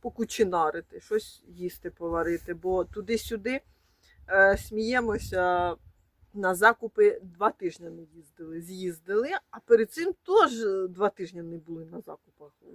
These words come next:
Виходить, що один раз тільки на місяць були на закупах.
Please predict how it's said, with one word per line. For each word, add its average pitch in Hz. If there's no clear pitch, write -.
Виходить, 220
що 196
один 190
раз 214
тільки -
на 202
місяць 180
були 170
на 170
закупах. -